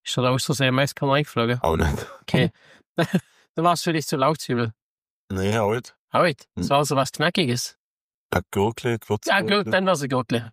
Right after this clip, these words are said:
Speaker 1: genau. Nee, es war also schon,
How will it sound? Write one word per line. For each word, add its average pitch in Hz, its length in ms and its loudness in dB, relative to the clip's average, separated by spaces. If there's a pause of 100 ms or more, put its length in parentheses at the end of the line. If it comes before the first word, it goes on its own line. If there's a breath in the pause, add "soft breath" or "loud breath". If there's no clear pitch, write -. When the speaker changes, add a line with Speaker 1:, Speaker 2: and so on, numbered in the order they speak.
Speaker 1:
genau. 110 280 2 (680)
Nee, 135 120 -2
es 156 100 -2
war 160 140 4
also 120 220 -2
schon, 165 520 -2